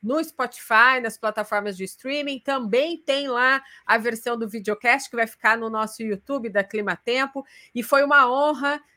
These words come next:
estar com você aqui nesse bate-papo,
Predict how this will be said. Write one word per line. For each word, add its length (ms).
estar 280
com 160
você 320
aqui 340
nesse 320
bate-papo, 840